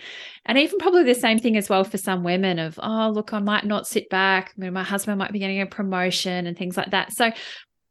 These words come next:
obviously turning the tide for this starts at a pretty young age, even probably before birth. I know when we were pregnant with our first son, we didn't tell anyone, one, anyone what the gender was because we didn't want a whole wardrobe of grey clo-, I'm sorry, of blue clothes.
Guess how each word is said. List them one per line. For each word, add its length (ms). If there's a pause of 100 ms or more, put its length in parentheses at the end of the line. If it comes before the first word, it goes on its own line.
obviously 380
turning 340
the 80
tide 400
for 120
this 460
starts 480
at 80
a 80
pretty 280
young 320
age, 500
even 300
probably 380
before 380
birth. 420
I 160
know 340 (640)
when 400
we 140
were 80
pregnant 320
with 100
our 140
first 380
son, 380
we 140
didn't 180
tell 200
anyone, 500
one, 300 (160)
anyone 340
what 160
the 60
gender 320
was 260
because 260
we 220
didn't 280
want 260
a 40
whole 220
wardrobe 560
of 140
grey 240
clo-, 220
I'm 180
sorry, 180
of 140
blue 180
clothes. 540